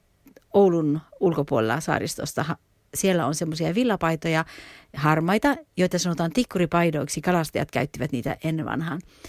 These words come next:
ja nykyään. Ja senhän tajuaa kaikki, joka osaa sömiä ja ruotsin kieltä, että tikkuripaita, sehän on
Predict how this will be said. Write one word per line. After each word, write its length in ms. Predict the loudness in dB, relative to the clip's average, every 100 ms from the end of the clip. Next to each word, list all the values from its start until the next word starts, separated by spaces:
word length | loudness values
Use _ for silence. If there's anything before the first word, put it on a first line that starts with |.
| -20 -20 _
ja 80 | -2
nykyään. 520 | -2 0 0 0 -4 -10 -20 -20 _ _ 0
Ja 200 | 2 2 -4
senhän 340 | 2 4 2 2
tajuaa 360 | 4 6 4 4
kaikki, 380 | 4 4 4 2
joka 220 | 4 4
osaa 300 | 4 4 2
sömiä 520 | 4 4 4 4 4
ja 140 | 4
ruotsin 500 | 4 4 4 2 -2
kieltä, 540 | 2 4 4 2 0 -2 -4 -16 0
että 240 | 2 2 4
tikkuripaita, 800 | 2 4 4 4 6 4 4 2
sehän 260 | 4 4
on 120 | 2